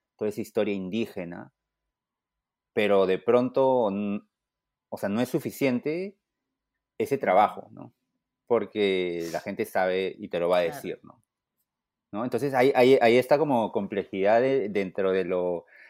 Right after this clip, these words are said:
Speaker 1: dentro de la identidad mestiza, ¿no? Esto de, de esconderse cuando la gente, en ver-, o sea, cuando no hay manera de
Speaker 2: Claro.
Speaker 1: esconderse, ¿no?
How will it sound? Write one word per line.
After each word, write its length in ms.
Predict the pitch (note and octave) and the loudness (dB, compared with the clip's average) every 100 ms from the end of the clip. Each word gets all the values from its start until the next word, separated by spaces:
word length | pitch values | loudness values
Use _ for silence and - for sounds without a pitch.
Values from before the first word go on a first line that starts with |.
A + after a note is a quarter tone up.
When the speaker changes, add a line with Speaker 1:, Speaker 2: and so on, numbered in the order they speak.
| _ - | _ -6
Speaker 1:
dentro 260 | G2 G2+ | -4 0
de 160 | G2+ F#2+ | 2 2
la 100 | F#2+ | 0
identidad 440 | F#2 F2+ F2+ G2+ G#2+ | -2 -4 -2 -2 -2
mestiza, 640 | G2+ - - G#2+ - E2 | -6 -8 -8 -8 -6 -14
¿no? 200 | E2+ F2+ | -12 -12
Esto 260 | F#2 - G#2+ | -12 -6 -2
de, 360 | G#2 F2 E2 - | 0 0 -4 -8
de 140 | F2+ | -10
esconderse 1080 | - F#2 E2+ G2 G#2+ A2 - C3 C3+ D#3+ _ _ _ _ _ _ _ _ _ _ _ | -8 -8 -2 4 4 4 0 2 2 0 _ _ _ _ _ _ _ _ _ _ _
cuando 400 | B2 G2+ F#2+ F#2 | 2 2 0 0
la 140 | F2+ | 0
gente, 540 | - A2+ G2+ A#2+ A#2 G#2+ | -2 -4 0 2 4 2
en 120 | F#2+ | 0
ver-, 160 | F#2 - | -4 -4
o 60 | |
sea, 140 | A#2 F#2+ | -2 -2
cuando 200 | G2 G2+ | 0 0
no 60 | |
hay 60 | D#3 | 0
manera 240 | E3 C3 C#3 | 2 6 6
de 80 | |
Speaker 2:
Claro. 140 | C3+ B2+ | 6 -2
Speaker 1:
esconderse, 480 | F2 G2 F2+ - _ | -2 -2 -2 -6 _
¿no? 100 | - | -20